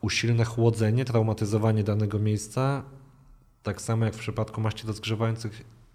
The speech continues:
troszkę mija się z celem. Mówię, jeśli jesteśmy zawodowym sportowcem albo wydarzyło nam się coś podczas wydarzenia sportowego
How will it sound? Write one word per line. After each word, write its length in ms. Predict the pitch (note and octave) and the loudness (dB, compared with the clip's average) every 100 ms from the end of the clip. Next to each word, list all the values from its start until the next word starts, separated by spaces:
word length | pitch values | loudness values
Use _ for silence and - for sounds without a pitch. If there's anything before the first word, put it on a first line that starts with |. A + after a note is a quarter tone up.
| _ _ | _ _
troszkę 340 | - A#2+ - G2+ | -4 -4 -2 -4
mija 200 | G2 F#2 | -2 -2
się 160 | - | -4
z 80 | - | -8
celem. 300 | - E2+ D#2+ D#2+ - - - - - | -8 -8 -8 -10 -16 -20 -20 -14 -6
Mówię, 220 | F#2+ F2 | -4 -2
jeśli 200 | F#2 A#2+ | 0 0
jesteśmy 340 | A2+ A2+ A#2 | 0 -2 0
zawodowym 460 | A#2 A#2 A#2 A2+ A2+ | 2 2 4 2 0
sportowcem 680 | - A#2 A2+ A#2+ A#2+ A#2+ A2 | -2 -6 -2 -4 -2 -2 -2
albo 200 | G2+ G2+ | -2 -2
wydarzyło 480 | G2 G#2+ G2+ G#2 G#2+ | -2 0 0 0 -2
nam 120 | G2+ | -2
się 120 | G#2+ | -4
coś 200 | - G#2 | -4 -4
podczas 320 | G#2 - G#2 | -6 -6 -6
wydarzenia 440 | G2+ G2+ G2+ G#2+ G2+ | -4 -4 -2 -2 -4
sportowego 840 | - G#2+ A#2 A2 A#2 B2 B2 B2 | -4 -4 -2 0 0 2 0 0